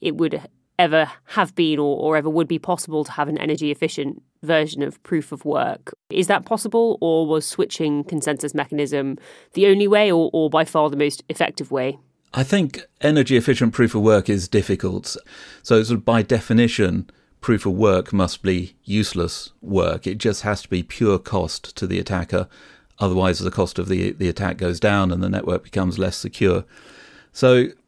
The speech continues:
Speaker 2: basically, proof of work is doomed from that point of view. I think the future lies in, in proof of stake. Now that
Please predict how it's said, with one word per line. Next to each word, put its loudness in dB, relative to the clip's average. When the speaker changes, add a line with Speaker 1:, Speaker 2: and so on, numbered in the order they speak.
Speaker 2:
basically, 0
proof 2
of 0
work 2
is -2
doomed 2
from 0
that -2
point 0
of -2
view. 0
I -2
think 0
the -6
future -2
lies -2
in, -2
in -4
proof -4
of -8
stake. -6
Now 2
that -2